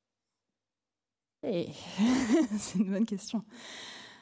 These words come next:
Euh, peut-être juste pour e-, expliquer, en effet, la, d-, dans le livre, euh, en fait, les coups ne tombent jamais, physiquement, mais on entend dans les intonations du père,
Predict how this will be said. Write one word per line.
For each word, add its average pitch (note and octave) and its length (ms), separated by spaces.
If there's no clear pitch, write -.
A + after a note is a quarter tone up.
Euh, F3+ 880
peut-être G#3 260
juste G#3 260
pour - 220
e-, E3+ 60
expliquer, G3+ 460
en G3+ 120
effet, G3 240
la, E3 500
d-, - 840
dans F#3+ 200
le F#3+ 120
livre, G#3+ 360
euh, F3 600
en G3 80
fait, G#3 160
les G3 120
coups - 300
ne F#3 100
tombent F3 280
jamais, F#3 400
physiquement, G3 680
mais F#3+ 100
on F#3 140
entend G3+ 300
dans G#3 140
les F3+ 180
intonations F#3+ 640
du F#3 140
père, - 580